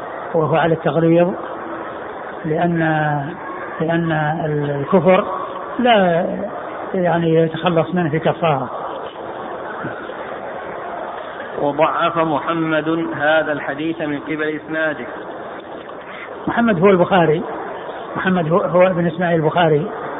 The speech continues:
Speaker 1: أمير المؤمنين في الحديث، وحديثه، وهو عند، وقد أخرج له الترمذي وكذلك أيضًا النسائي كما ذكره ابن السني.
Speaker 2: "وأبو تميمة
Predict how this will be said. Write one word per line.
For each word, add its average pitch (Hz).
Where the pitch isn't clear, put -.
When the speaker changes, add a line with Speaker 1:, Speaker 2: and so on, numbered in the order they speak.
Speaker 1:
أمير 175
المؤمنين 165
في 135
الحديث، 151
وحديثه، 170
وهو 185
عند، 170
وقد 196
أخرج 180
له 160
الترمذي 196
وكذلك 170
أيضًا 165
النسائي 160
كما 170
ذكره 156
ابن 143
السني. 131
Speaker 2:
"وأبو 156
تميمة 156